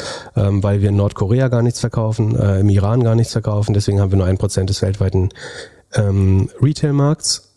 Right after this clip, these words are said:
ähm, obwohl sie wahrscheinlich, äh, bald fünfzig Prozent E-Commerce-Anteil in einzelnen Ländern haben. Ähm, und Haukapp sagt dann bei Google zum Beispiel, dass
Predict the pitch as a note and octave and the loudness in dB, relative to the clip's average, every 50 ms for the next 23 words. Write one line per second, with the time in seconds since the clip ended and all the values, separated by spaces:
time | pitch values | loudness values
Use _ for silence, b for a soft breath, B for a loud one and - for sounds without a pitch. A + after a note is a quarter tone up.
0 | - - A2 G#2 G#2+ G#2 F#2+ F#2+ G#2 G#2+ G#2+ G2+ G#2+ G#2 G#2 G#2 G2 G2+ G2+ F#2+ | -6 -4 -2 0 0 0 0 2 2 2 4 4 2 2 2 2 0 0 -2 -2
1 | - G#2+ G2+ G2 G2+ F#2+ - - - A2+ G#2+ G#2 G2 G#2+ - G#2 G2 F#2+ - - | -2 -2 0 0 0 -2 -2 -4 -2 -2 0 -2 -2 -2 -2 -4 -4 -2 -2 -2
2 | G#2 - - - - G#2+ - - G2+ G2+ G2 - - - - - A2+ - G2+ F#2 | -2 -2 -4 -2 -2 -2 0 0 0 0 -2 -4 -6 -8 -2 -2 0 0 2 0
3 | F2+ F#2 F#2+ - - G2 F#2+ - G2 F#2+ F#2 F#2 F2+ F2 F#2+ F#2 - - F#2+ F#2 | 0 0 -2 0 0 0 0 2 2 2 0 0 0 0 0 0 2 2 2 2
4 | F2+ F#2 F#2 F#2+ F#2+ F#2 F#2+ G#2 - B B B B B B B B B B B | 2 2 2 2 2 2 0 -2 -6 B B B B B B B B B B B
5 | B B B _ - G2 F#2+ F#2+ G2 G2+ G2+ G2+ G2 - - - - _ _ _ | B B B _ 0 0 2 2 2 2 2 0 0 -2 -8 -18 -18 _ _ _
6 | _ - - _ - _ _ _ _ - - F#2 A2+ A#2 - - B2 - - A#2+ | _ -20 -20 _ -20 _ _ _ _ -4 -2 0 0 0 -2 -4 -6 -4 -2 -4
7 | A2 - - A2+ G#2 G2+ F#2+ - C#3 D3+ E3 D#3 - - C3+ B2 A#2+ A2+ A#2+ A#2 | -2 -2 -2 0 0 0 0 0 2 2 2 0 0 0 0 0 2 2 0 0
8 | - - A#2 G#2 A2 G#2 - - - | 0 -2 -2 0 0 -2 -2 -4 -8